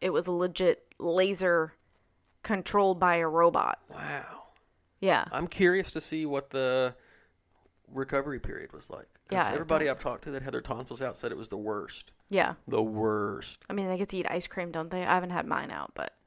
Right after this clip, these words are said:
Speaker 2: Yeah, but, I mean, still, that's a, that's a lot of tissue that they're taking out.
Speaker 1: True. And a doctor lost their job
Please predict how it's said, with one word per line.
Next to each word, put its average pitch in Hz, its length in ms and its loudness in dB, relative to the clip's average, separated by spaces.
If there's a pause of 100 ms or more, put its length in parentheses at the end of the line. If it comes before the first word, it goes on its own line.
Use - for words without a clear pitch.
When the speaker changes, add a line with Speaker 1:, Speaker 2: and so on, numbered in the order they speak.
(120)
Speaker 2:
Yeah, 113 320 -2 (100)
but, 104 420 0
I 120 80 -2
mean, 104 300 -6
still, - 460 -4 (120)
that's - 180 -12
a, 120 80 -6
that's - 260 -12
a - 40 -10
lot 117 220 -4
of 110 80 -8
tissue - 360 -8
that 95 140 -14
they're 92 100 -12
taking - 320 -16
out. 135 160 -18 (280)
Speaker 1:
True. 170 400 6 (640)
And 208 160 2
a 196 40 -2
doctor 190 320 4
lost 165 260 2
their 165 120 -6
job - 320 -4